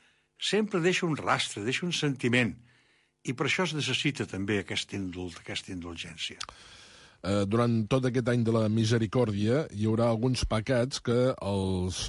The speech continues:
Speaker 2: rectors, els capellans, eh, podran perdonar, que en altres ocasions no, no són perdonats pels capellans, sinó que ho han de ser-ho a través de vostè, senyor bisbe, o algú que vostè personalment delegui.
Speaker 1: Sí.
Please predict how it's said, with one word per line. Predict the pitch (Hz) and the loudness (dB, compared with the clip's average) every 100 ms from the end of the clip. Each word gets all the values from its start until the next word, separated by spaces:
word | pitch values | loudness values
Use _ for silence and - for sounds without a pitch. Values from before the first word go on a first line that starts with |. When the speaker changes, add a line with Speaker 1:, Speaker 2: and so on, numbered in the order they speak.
| 85 | -2
Speaker 2:
rectors, | 98 92 - 127 113 107 | -2 -2 2 2 2 0
els | 98 | -2
capellans, | 98 101 113 110 131 131 - | -2 2 2 2 0 -2 -4
eh, | 101 101 95 87 | -2 2 2 0
podran | 107 113 113 107 | 0 2 2 2
perdonar, | 120 120 113 131 - _ | 2 4 4 2 -4 _
que | 131 139 | 0 0
en | 107 120 | 0 2
altres | 139 131 120 | 2 2 2
ocasions | 143 135 107 143 117 | 2 0 2 0 2
no, | 120 139 127 | 2 2 0
no | 120 117 120 | -4 -2 -2
són | 113 160 117 | 0 0 0
perdonats | 92 90 90 - | -2 -2 -2 -2
pels | 95 | -4
capellans, | - 92 101 107 135 | -2 -2 0 0 0
sinó | 117 110 | 0 0
que | 104 | 2
ho | 110 | 2
han | 107 | 2
de | 104 | 2
ser-ho | 120 127 | 2 2
a | 120 | 2
través | 110 107 | 0 2
de | 107 | 2
vostè, | 104 98 113 131 | 0 0 0 0
senyor | 113 107 107 | -2 -2 0
bisbe, | 113 147 - | 2 0 2
o | 117 147 - | 0 0 0
algú | 113 113 165 | -2 2 0
que | 147 | 0
vostè | 123 117 143 | 0 0 0
personalment | 143 131 131 123 127 139 120 | 0 0 0 0 2 2 4
delegui. | 123 151 71 60 | 4 2 -2 -8
Speaker 1:
Sí. | - - | -4 -2